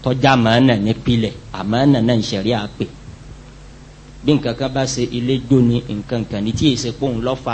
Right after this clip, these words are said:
àbò ṣe tẹ́lẹ̀tẹ́lẹ̀ nínú ìdájọ́ ṣẹ̀ríà, ò gbọ́dọ̀ kí ọ bọ̀ wá rọ̀. Torí pé kí ni? Àmánà ni. Kò láǹfààní kan tí ó ṣe ń bi owó náà. Ńjọ́ téèyàn bá ti lè wá ṣe àǹfààní kan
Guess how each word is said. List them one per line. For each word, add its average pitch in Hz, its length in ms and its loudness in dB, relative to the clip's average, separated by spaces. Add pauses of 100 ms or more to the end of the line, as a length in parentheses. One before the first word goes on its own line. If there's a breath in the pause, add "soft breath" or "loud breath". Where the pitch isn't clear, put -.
àbò 101 200 -8
ṣe 110 160 -10 (120)
tẹ́lẹ̀tẹ́lẹ̀ 101 600 -6 (200)
nínú 139 320 8
ìdájọ́ 117 420 0
ṣẹ̀ríà, 107 420 4 (500)
ò 104 140 0
gbọ́dọ̀ 98 320 0
kí - 120 -4
ọ 107 80 2
bọ̀ 101 240 0
wá 107 220 0
rọ̀. 101 120 -6 (840)
Torí 110 160 -4
pé 117 160 -4
kí 110 140 -6
ni? 98 140 -8 (180)
Àmánà 101 560 -2
ni. 82 140 -8 (340)
Kò 92 100 -6
láǹfààní 117 580 -2 (100)
kan 107 180 -4
tí - 160 0
ó 120 60 4
ṣe 113 200 -2
ń 98 80 -8
bi 104 80 -8
owó 104 220 -6
náà. 110 160 -6 (1700 loud breath)
Ńjọ́ 226 300 4
téèyàn 190 360 6
bá 190 140 6
ti 165 160 4
lè 151 160 4
wá 143 180 8 (100)
ṣe 165 220 2
àǹfààní 131 720 6 (160)
kan 143 340 8